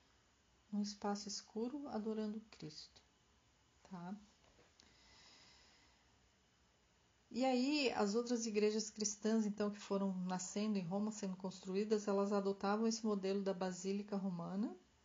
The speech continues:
que atendia um grande número de fiéis, né? É... Elas se popularizaram, então, pouco a pouco,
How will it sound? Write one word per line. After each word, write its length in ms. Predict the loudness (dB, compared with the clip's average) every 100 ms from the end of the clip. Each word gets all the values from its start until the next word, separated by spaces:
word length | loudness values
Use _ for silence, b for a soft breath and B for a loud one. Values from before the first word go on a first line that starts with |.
| _ _ _ _ _ _ _ _ _ _ _
que 260 | -6 0 2
atendia 420 | 2 0 0 2
um 100 | 2
grande 320 | 2 4 4
número 300 | 4 2 0
de 140 | -2 -8
fiéis, 880 | -4 2 4 4 2 -2 -10 -12 -16 _ _ _ -10
né? 320 | -6 -6 -8 -10 _ _ B B B B B B B B B _ _ -4
É... 1120 | -2 -2 -4 -4 -4 -4 -4 -4 -6 -8 -12 -18 _ _ _ _ _ _ _ _ _ _ _ _ _ _ _ _ _ _ _ _
Elas 280 | -2 0 0
se 100 | -2
popularizaram, 1040 | -2 -4 2 2 2 0 0 2 2 2 0
então, 340 | 0 0 -2
pouco 300 | -2 -8 -8
a 40 |
pouco, 600 | -8 -6 -4 -4 -4 -8